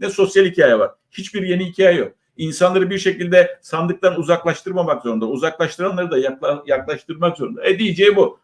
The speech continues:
Darbe geliyor da darbe geliyor. İşte askerler, maşkerler, işte Erdoğan gibi kılıçlar kime çekildi bilmem ne. Bu korkutmak ve korkutarak zaten, saflaştırarak, kutuplaştırarak zaten oyunu toparlamaya çalışıyor Erdoğan. Şimdi burada bu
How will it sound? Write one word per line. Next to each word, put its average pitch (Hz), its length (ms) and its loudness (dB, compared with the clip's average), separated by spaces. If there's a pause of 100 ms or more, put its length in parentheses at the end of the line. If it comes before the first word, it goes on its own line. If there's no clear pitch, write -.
(100)
Darbe 180 300 4
geliyor 131 360 2
da 196 120 2
darbe 170 260 2
geliyor. 117 320 -4
İşte 156 240 -6
askerler, 139 500 -2
maşkerler, 143 480 -4
işte 131 180 -4
Erdoğan 131 420 0
gibi 131 200 -6 (160)
kılıçlar 156 540 -2
kime 156 180 -6
çekildi 120 460 -6
bilmem 151 380 -2
ne. 104 140 -6
Bu 330 360 4 (300)
korkutmak 208 600 2 (420)
ve 196 160 0
korkutarak 214 600 2
zaten, 156 460 0 (180)
saflaştırarak, 180 1120 0
kutuplaştırarak 175 840 -2
zaten 190 400 -4 (220)
oyunu 165 340 0
toparlamaya 160 800 -2
çalışıyor 101 600 -6
Erdoğan. 98 260 -8
Şimdi 226 280 -8
burada 233 340 -4
bu 240 220 -2